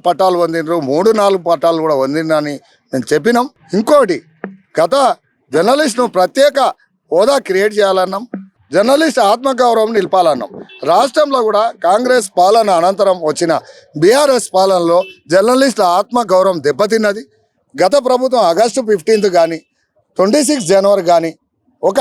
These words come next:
ఆనవాయితీ ఉండే, కలెక్టర్తోన చాయ్ పే చర్చ అని, చాయ్ నీళ్ళు అని, అదొకటి కూడా వీళ్ళు విస్మరించిన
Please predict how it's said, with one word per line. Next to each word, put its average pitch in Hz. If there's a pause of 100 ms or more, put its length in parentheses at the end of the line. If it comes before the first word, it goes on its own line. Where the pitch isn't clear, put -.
(140)
ఆనవాయితీ 277
ఉండే, 180 (340)
కలెక్టర్తోన 233 (960)
చాయ్ 247
పే 262 (100)
చర్చ 220 (180)
అని, 202 (140)
చాయ్ 208
నీళ్ళు 214
అని, 190 (440)
అదొకటి 254
కూడా 247 (540)
వీళ్ళు 220
విస్మరించిన 247